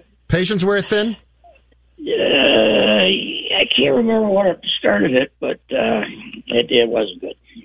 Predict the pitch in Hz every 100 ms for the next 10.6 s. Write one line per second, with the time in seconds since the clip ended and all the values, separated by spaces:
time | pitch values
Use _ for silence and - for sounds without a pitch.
0 | - 104 107 101 - - 120 110 131 143
1 | 127 117 110 117 107 127 202 202 - -
2 | - - - - - - - - - -
3 | - - - - - - - - - -
4 | - - - - 147 - - 139 131 117
5 | - 101 110 - 117 107 - - - -
6 | 190 - 294 - - 135 202 151 - -
7 | - - 127 143 185 180 147 165 165 160
8 | 143 - 135 143 147 - 110 127 127 120
9 | 110 120 117 - - - - - - 113
10 | - - - 98 - -